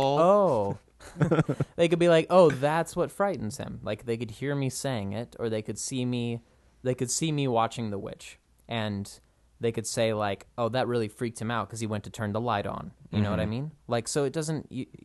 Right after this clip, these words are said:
Speaker 1: they
Speaker 2: But
Speaker 1: don't
Speaker 2: that's
Speaker 1: have to
Speaker 2: so
Speaker 1: read your
Speaker 2: humanistic,
Speaker 1: thoughts
Speaker 2: though.
Speaker 1: to
Speaker 2: Like, that's what I
Speaker 1: Oh,
Speaker 2: could
Speaker 1: it
Speaker 2: do if
Speaker 1: is.
Speaker 2: I was watching you.
Speaker 1: And, and a
Speaker 2: And
Speaker 1: lot of
Speaker 2: these are
Speaker 1: people,
Speaker 2: things
Speaker 1: <laughs>
Speaker 2: that
Speaker 1: no,
Speaker 2: we supposedly
Speaker 1: exactly.
Speaker 2: can't see. So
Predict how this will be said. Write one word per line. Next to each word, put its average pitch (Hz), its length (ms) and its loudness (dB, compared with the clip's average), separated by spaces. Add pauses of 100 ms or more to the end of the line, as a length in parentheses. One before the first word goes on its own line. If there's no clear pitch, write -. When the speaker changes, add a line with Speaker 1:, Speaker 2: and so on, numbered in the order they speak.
Speaker 1:
they 151 80 -10
Speaker 2:
But 156 60 0
Speaker 1:
don't 123 140 -4
Speaker 2:
that's 131 100 8
Speaker 1:
have 127 120 0
to - 60 2
Speaker 2:
so 139 140 8 (220)
Speaker 1:
read 110 220 4
your 107 120 -2
Speaker 2:
humanistic, - 60 -10
Speaker 1:
thoughts - 240 -2
Speaker 2:
though. 80 240 2
Speaker 1:
to 95 300 -10
Speaker 2:
Like, - 360 -6 (280)
that's 123 200 4
what 123 120 6
I 113 120 10
Speaker 1:
Oh, 143 60 2
Speaker 2:
could 120 120 8
Speaker 1:
it - 40 4
Speaker 2:
do 95 140 8
if 92 100 4
Speaker 1:
is. - 0 -
Speaker 2:
I 110 120 10
was 117 180 6
watching 76 380 -4
you. - 180 -8 (600)
Speaker 1:
And, 143 120 0
and 135 140 -2
a 131 60 2
Speaker 2:
And 120 100 4
Speaker 1:
lot 131 180 2
of 127 40 8
Speaker 2:
these 123 140 6
are 110 80 6
Speaker 1:
people, 117 80 4
Speaker 2:
things 107 280 2
Speaker 1:
<laughs> - 0 -
Speaker 2:
that - 100 2
Speaker 1:
no, 190 140 8
Speaker 2:
we 127 120 6
supposedly 110 440 4
Speaker 1:
exactly. 104 100 -2
Speaker 2:
can't 98 220 -2
see. 98 380 2
So 95 360 2